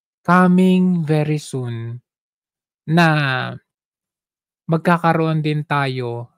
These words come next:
ng ala Ukraine-Russia war, Israel-Gaza war. Kasi nga, yung mga bago nangyari yung Ukraine-Russia, bago yung nang-, nang-, nangyari yung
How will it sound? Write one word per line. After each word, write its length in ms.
ng 320
ala 640
Ukraine-Russia 1600
war, 640
Israel-Gaza 1200
war. 480
Kasi 320
nga, 320
yung 240
mga 240
bago 400
nangyari 640
yung 240
Ukraine-Russia, 1120
bago 320
yung 160
nang-, 240
nang-, 640
nangyari 720
yung 300